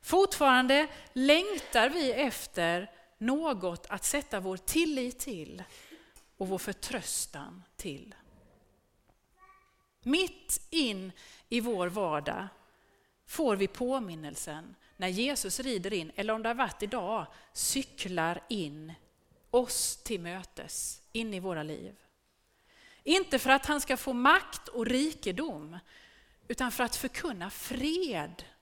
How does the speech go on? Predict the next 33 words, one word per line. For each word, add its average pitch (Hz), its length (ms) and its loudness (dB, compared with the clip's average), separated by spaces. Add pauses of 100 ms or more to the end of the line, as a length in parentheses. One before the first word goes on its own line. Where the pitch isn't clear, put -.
(200)
för - 140 -6
folken. 160 640 -8 (840)
Fred 330 760 2 (320)
som 302 220 -2
jag 269 200 2
tänker 247 400 -2
alltid 302 760 0
är 220 420 2
ett 202 220 -6
arbete 208 880 0 (200)
och - 260 -4
något 294 260 -2
som 220 280 -4 (260)
både 277 220 0
du 247 240 2
och 208 160 0
jag 175 440 -4
måste 180 340 -4
vilja. 190 880 -2 (720)
Något 320 240 6
som 311 160 6
vi 311 200 6
behöver 247 260 4
svara 277 600 4
på 254 280 4
med 220 240 2
vårt 214 220 -2
engagemang, 202 920 0
vår 180 160 -2
kraft - 720 -2
och - 280 -8
vår 185 160 0
tid. 190 680 -4